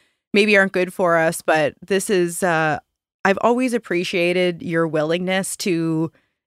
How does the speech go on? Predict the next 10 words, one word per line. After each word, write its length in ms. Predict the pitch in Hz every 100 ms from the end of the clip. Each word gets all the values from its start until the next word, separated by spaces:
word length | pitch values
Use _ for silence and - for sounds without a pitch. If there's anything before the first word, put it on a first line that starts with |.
| -
answer 300 | 190 190 233
my 140 | 208 180
questions 720 | - 185 - 220 214 214 196
and 260 | 160 156
hear 240 | 160 196 208
me 220 | 196 165
out. 340 | 160 185 196
And 300 | 190 170 156 -
I've, 200 | 190 - -
I've 180 | 190